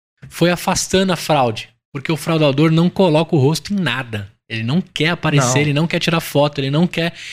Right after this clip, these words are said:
Speaker 1: E aí, cara, a gente foi cercando por um, por um bom uso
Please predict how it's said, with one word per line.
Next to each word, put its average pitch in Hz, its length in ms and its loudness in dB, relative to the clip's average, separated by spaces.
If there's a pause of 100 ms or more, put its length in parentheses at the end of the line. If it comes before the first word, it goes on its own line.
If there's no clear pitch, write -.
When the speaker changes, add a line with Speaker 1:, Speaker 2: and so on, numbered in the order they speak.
(220)
Speaker 1:
E 156 100 2
aí, 160 260 0
cara, 156 300 -2
a - 20 0
gente 151 220 -6
foi 170 260 2
cercando 180 840 0
por 180 280 -4
um, 180 600 -2 (140)
por 160 120 -10
um 165 140 -4
bom 160 320 0
uso 269 640 2